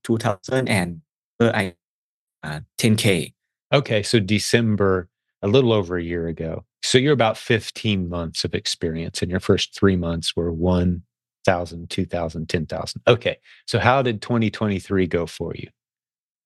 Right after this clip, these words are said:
Speaker 1: Twenty-three? Okay. So may-, maybe I simply look <laughs> in my Amazon seller account right now to see, so
Speaker 2: Oh,
Speaker 1: that I can
Speaker 2: sure.
Speaker 1: tell
Speaker 2: Yeah, that's,
Speaker 1: exactly.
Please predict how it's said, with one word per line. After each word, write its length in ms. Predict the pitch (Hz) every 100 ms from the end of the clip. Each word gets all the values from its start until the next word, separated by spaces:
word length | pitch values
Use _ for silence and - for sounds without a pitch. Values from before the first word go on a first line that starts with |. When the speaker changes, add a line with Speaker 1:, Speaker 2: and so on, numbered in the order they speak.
| _ _ _
Speaker 1:
Twenty-three? 840 | - 135 131 135 127 - 107 131 147 _ _ _ -
Okay. 340 | 107 127 117 - - - _ _
So 460 | - 139 131 113 - _ _ _ _ _ _ _ _
may-, 180 | - 120 -
maybe 300 | 139 131 120
I 400 | 120 117 113 107 _ _ _ -
simply 440 | - 120 139 147
look 300 | 127 113 113 - - _ -
<laughs> 320 | - - -
in 160 | 127
my 160 | 117 107
Amazon 480 | 110 107 107 113 104
seller 260 | 98 107 104
account 380 | 113 - 107 110
right 140 | 98
now 240 | 110 110 120
to 140 | 113
see, 360 | 110 104 98 92 _ _
so 180 | - -
Speaker 2:
Oh, 20 |
Speaker 1:
that 120 | -
I 100 | 135
can 200 | 117 117
Speaker 2:
sure. 180 | - 110
Speaker 1:
tell 160 | 104 - _ _ _ _ -
Speaker 2:
Yeah, 140 | 151
that's, 160 | 147 -
Speaker 1:
exactly. 440 | 139 123 135 131